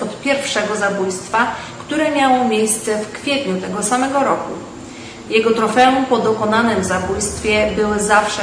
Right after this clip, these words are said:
spodenki ofiar. Zabierał je ze sobą i przechowywał w pokoju. Ofiary dusił swoją koszulką, ale według zeznań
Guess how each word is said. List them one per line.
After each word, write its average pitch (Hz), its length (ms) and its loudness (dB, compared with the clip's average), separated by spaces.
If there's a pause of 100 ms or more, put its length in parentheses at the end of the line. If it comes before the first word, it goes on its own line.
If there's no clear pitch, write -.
spodenki 190 720 -2
ofiar. - 380 -6 (720)
Zabierał 208 540 4
je 196 180 2
ze 214 100 0
sobą 220 320 2 (160)
i 214 160 0
przechowywał 214 680 2 (100)
w - 160 -8
pokoju. 214 380 -4 (480)
Ofiary 254 380 4
dusił 226 380 0
swoją 226 500 -2
koszulką, 202 500 -2 (180)
ale 208 260 2
według 226 440 -2
zeznań 226 480 0